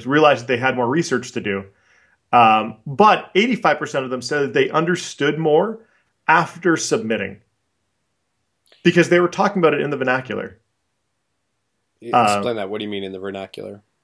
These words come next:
Speaker 1: In their own language. That was one of my big things.
Speaker 2: Mm-hmm.
Speaker 1: So this goes back to an article that I was reading in my writing class. Um, going from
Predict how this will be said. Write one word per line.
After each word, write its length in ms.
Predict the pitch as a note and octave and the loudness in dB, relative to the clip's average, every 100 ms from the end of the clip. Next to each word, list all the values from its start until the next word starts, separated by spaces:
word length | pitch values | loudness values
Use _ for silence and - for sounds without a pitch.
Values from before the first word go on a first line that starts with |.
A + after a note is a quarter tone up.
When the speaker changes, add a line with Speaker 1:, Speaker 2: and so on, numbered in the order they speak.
| _ - | _ 2
Speaker 1:
In 160 | G3 G3+ | 4 6
their 220 | G3 F3+ | 6 6
own 160 | F3 C#3+ | 2 0
language. 580 | C3+ G#2 G2+ - - _ _ - | -4 -4 -12 -16 -20 _ _ -6
That 280 | C3+ D3 F#3+ | 2 4 4
was 140 | E3+ | 2
one 140 | F3 | 0
of 40 | D#3+ | 0
my 120 | C#3 | 0
big 260 | B2 A#2+ A#2 | 0 -6 -6
things. 480 | A2 G2 G2 - _ _ _ _ | -10 -10 -14 -20 _ _ _ _
Speaker 2:
Mm-hmm. 100 | G#2 | -10
Speaker 1:
So 240 | C3+ F3 D#3 | 2 4 4
this 180 | F3+ | 2
goes 180 | - F#3 | 2 2
back 200 | D#3 D3+ | 2 2
to 80 | E3 | 0
an 60 | C3 | -4
article 320 | C3 B2+ C3 | -4 -4 -6
that 100 | A#2+ | -4
I 60 | |
was 160 | A#2 A2+ | -4 -6
reading 380 | B2 A#2 A2+ - | -8 -6 -10 -10
in 120 | A#2+ | -6
my 100 | A2+ | -4
writing 280 | A2+ E3+ D3 | 0 0 0
class. 380 | A#2+ G#2+ G2+ - _ _ _ _ _ - | 0 -2 -2 -10 _ _ _ _ _ 0
Um, 320 | C3 B2+ A2+ | 2 2 -6
going 360 | A#2+ D3 F#3 A3 | 0 2 2 0
from 560 | - D#3 C3+ B2+ C3 | -2 2 2 0 -6